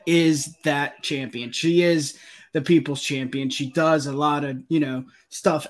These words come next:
out of the ring in, uh, you know, like, uh, um, charity things, things like that. She is somebody that you look up to,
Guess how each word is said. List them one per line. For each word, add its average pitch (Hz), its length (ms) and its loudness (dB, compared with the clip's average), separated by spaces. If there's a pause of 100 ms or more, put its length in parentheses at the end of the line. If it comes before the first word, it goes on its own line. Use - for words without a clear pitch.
(160)
out 160 220 2
of 147 100 -2
the 139 80 -6
ring 135 460 -4
in, 143 240 -4
uh, 131 340 -8
you 156 120 0
know, 127 160 -4
like, 127 240 -8
uh, 123 300 -6 (500)
um, 123 560 -8
charity 147 460 0
things, 139 520 -4
things 160 300 -2
like 143 180 -4
that. 143 260 -4
She 175 220 2
is 160 300 0 (280)
somebody 170 440 2
that 147 160 -2
you 170 160 2
look 170 220 -4
up 147 220 -6
to, 131 320 -4